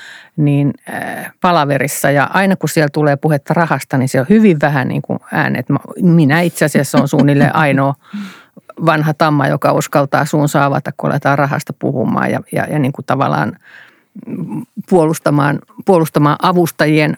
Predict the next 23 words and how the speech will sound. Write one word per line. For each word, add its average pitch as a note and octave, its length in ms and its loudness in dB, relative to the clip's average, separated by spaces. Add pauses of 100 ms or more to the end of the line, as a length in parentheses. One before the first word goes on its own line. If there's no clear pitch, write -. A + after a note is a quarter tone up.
(120)
palkkioita, D#3+ 640 0
koska - 280 -2
siis, D#3 220 -2 (120)
mm, - 680 -4
Jumalan D3+ 360 2
tosihan F3+ 420 2
on F#3+ 120 0
se, G#3+ 200 2
että E3+ 200 0
esimerkiksi F#3 420 0
mun G3 200 4
palkkiot G#3 520 -2
on C4 240 2 (140)
pienentyneet D#3 840 2 (260)
kaksituhattaluvun D3+ 760 -2
alusta. D#3 320 0
No F3 140 2
niin, C#3+ 220 4
on D3+ 100 0
varmaan G3 380 4
muidenkin E3 520 2
journalistien - 760 -2
esimerkiksi, - 540 -6